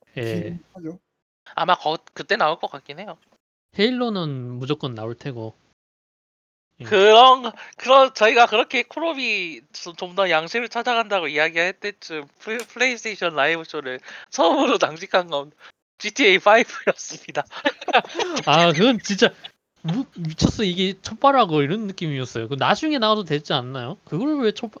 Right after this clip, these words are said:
Speaker 1: 막
Speaker 3: 어, 그
Speaker 1: 파이브라서 파이브 깔맞춤한 건가?
Speaker 3: 아니, 진짜 완전히, 아니, 그 지티에이 파이브가 그 인터넷으로 벌어-, 온라인으로 벌어들인 돈이 있으니까 그걸로 이제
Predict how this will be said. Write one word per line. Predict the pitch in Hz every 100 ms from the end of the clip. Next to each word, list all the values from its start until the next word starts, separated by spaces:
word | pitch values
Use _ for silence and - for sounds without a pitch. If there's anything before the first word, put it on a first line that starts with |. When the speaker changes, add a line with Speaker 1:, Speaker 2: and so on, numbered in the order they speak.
| -
Speaker 1:
막 | 147
Speaker 3:
어, |
그 | 139
Speaker 1:
파이브라서 | - 226 254 240 190 156
파이브 | 233 254 196
깔맞춤한 | 208 247 269 - 180
건가? | 143 117 143 - _ _ _ _ _ _ _
Speaker 3:
아니, | 277 277 170
진짜 | - - 226
완전히, | 185 180 208 269 208
아니, | 196 208
그 | - 208 190 175 151
지티에이 | 302 349 320
파이브가 | 339 320 339 330 226 196 202 202
그 | 175
인터넷으로 | 175 165 247 254 233
벌어-, | 175 160 196 165
온라인으로 | 143 170 226 247 220
벌어들인 | - 156 202 226 190
돈이 | - 220 190
있으니까 | - 190 180
그걸로 | 165 160 175 202 202 165
이제 | 151 151 143